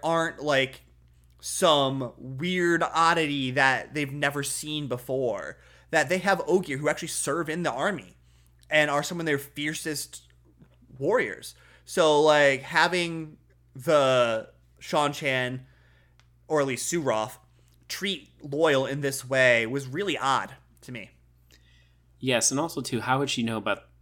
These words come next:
Speaker 2: they didn't really explain how she would know about the tree singing or anything else, so it does seem kinda odd, like, when you start putting a lens on that, like, well, why would she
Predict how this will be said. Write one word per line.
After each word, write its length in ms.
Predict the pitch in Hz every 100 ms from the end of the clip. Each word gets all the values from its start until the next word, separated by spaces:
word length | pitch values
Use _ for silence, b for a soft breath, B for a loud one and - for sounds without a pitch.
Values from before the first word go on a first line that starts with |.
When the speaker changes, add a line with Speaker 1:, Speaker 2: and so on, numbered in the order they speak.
| _ _ _ _
Speaker 2:
they 140 | 123
didn't 180 | 120 151
really 140 | 120 113
explain 240 | - 113
how 120 | 104
she 140 | 98 95
would 100 | 92
know 100 | 90
about 160 | 85
the 60 | -
tree 260 | - 143
singing 340 | 135 139 127 117
or 100 | 95
anything 340 | 104 98 104
else, 260 | 123 110 -
so 280 | 117 110 b b b -
it 120 | 123
does 200 | 131 127
seem 180 | 127 117
kinda 220 | 117 107
odd, 360 | 87 101 101 101
like, 220 | 95 -
when 80 | 98
you 80 | 92
start 260 | - 92
putting 240 | 98 92 90
a 60 |
lens 300 | 90 87 90
on 180 | 87 87
that, 240 | 90 -
like, 220 | 104 98 120
well, 200 | 131 135
why 200 | 139 143
would 180 | 143
she 340 | - - 123